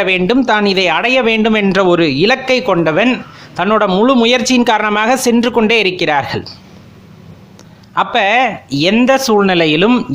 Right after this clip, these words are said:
யாரையும் நம்பாதீர்கள் அப்படின்னு சொன்னதுக்கான காரணம், நமது கர்மாவை நாம் தான் அனுபவித்தாக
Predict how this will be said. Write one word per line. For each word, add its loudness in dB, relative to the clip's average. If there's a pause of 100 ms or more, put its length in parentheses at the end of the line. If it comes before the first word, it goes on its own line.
யாரையும் -2 (140)
நம்பாதீர்கள் 0
அப்படின்னு -2
சொன்னதுக்கான -2 (100)
காரணம், 0 (920)
நமது 0 (100)
கர்மாவை 0 (380)
நாம் 2
தான் -2 (100)
அனுபவித்தாக -2